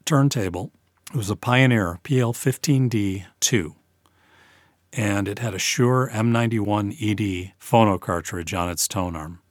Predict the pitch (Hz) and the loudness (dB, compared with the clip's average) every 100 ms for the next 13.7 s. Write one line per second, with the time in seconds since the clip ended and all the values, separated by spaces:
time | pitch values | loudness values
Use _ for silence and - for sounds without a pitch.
0 | _ - 120 117 120 - _ - 131 185 | _ 0 4 4 2 -4 _ -6 2 6
1 | 175 131 120 117 123 - _ _ _ _ | 8 6 6 4 0 -6 _ _ _ _
2 | - 131 120 101 98 226 120 107 113 101 | 2 4 4 2 -2 -6 2 6 6 4
3 | 90 87 98 90 95 - 98 95 98 - | 0 -6 -10 -8 -6 -6 -4 -4 -4 -4
4 | 104 104 113 98 95 92 110 123 104 90 | -6 -6 -6 -6 -6 -6 -4 -4 -4 -6
5 | 90 98 98 95 95 - 104 90 - _ | -6 -6 -8 -8 -4 -4 -6 -10 -18 _
6 | - 107 120 127 117 107 98 101 131 117 | -10 2 4 6 4 2 2 2 2 2
7 | 101 - 98 101 104 95 98 104 104 101 | -2 -4 -4 -4 -4 -4 -2 -2 -2 -4
8 | 95 92 98 _ - 113 110 98 98 101 | -6 -10 -14 _ -4 -2 -2 -4 -4 4
9 | 127 143 107 92 90 87 85 85 107 - | 6 6 2 -2 -8 -8 -10 -8 -8 -4
10 | 180 175 127 143 - 110 101 98 - 107 | 2 2 4 0 -2 -6 -6 -2 -2 -2
11 | 95 95 - _ _ - 151 139 113 101 | -6 -12 -20 _ _ 2 4 6 6 4
12 | 101 90 - 170 123 113 170 165 156 - | 2 -4 -8 -10 -8 -2 0 0 -2 -2
13 | 113 - 92 92 98 101 - | -6 -2 -2 -2 -4 -6 -8